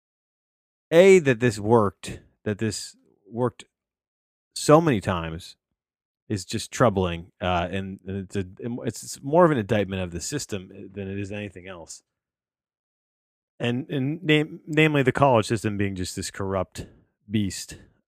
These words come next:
uh, on so many di-, in so many levels and so many different ways,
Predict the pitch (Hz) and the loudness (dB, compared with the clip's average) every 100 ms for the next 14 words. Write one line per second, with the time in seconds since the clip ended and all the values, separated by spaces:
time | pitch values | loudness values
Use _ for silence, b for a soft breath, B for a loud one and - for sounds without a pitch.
0 | - 87 98 95 - 131 117 107 98 - | -10 -10 -8 -10 -2 0 2 0 -2 -4
1 | 107 117 107 95 98 92 90 90 90 98 | -4 -2 -2 0 0 2 -2 -4 -8 -8
2 | 87 87 87 92 90 78 - | -8 -8 -4 -2 -2 -6 -12